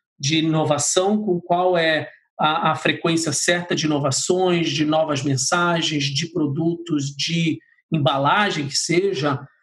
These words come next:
pra que você continuamente garanta um mercado que é percebido como um mercado antigo ou a-, inadequado,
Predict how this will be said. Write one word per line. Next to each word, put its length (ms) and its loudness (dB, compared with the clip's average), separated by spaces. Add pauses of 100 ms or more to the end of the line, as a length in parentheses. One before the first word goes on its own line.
(140)
pra 160 2
que 140 -6
você 460 0
continuamente 1300 0
garanta 520 0
um 140 2
mercado 480 0
que 80 0
é 40 0
percebido 520 0
como 160 0
um 60 0
mercado 580 0 (200)
antigo 600 0
ou 260 0
a-, 200 2
inadequado, 1000 0